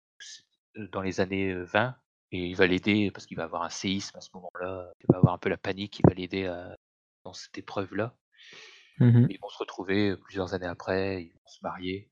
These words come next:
Speaker 1: Et du coup, il y a du, il y a un peu de drama parce que elle est atteinte de la tuberculose. Elle va décéder peu de temps après, euh, le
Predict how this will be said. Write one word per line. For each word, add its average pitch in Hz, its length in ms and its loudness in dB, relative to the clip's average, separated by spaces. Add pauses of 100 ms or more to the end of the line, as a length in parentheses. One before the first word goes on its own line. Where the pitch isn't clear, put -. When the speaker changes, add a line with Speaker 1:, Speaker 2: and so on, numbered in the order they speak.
Speaker 1:
Et 98 100 2
du - 60 -12
coup, - 140 -4
il 98 60 6
y - 20 8
a 87 200 2
du, - 280 -18
il 95 80 -16
y 90 40 -10
a 87 60 -8
un 87 140 -10 (340)
peu - 80 -14
de - 140 -16
drama 110 440 -4
parce - 200 -18
que 90 240 -16 (260)
elle 92 60 -2
est 90 40 0
atteinte 95 400 -4
de 92 300 -14
la 92 100 -6
tuberculose. 101 840 -10 (920)
Elle 95 140 -8
va 90 120 -6
décéder - 640 -4 (140)
peu - 100 -8
de - 40 -8
temps 98 120 -2
après, 92 380 0
euh, 87 120 -10
le 90 120 -16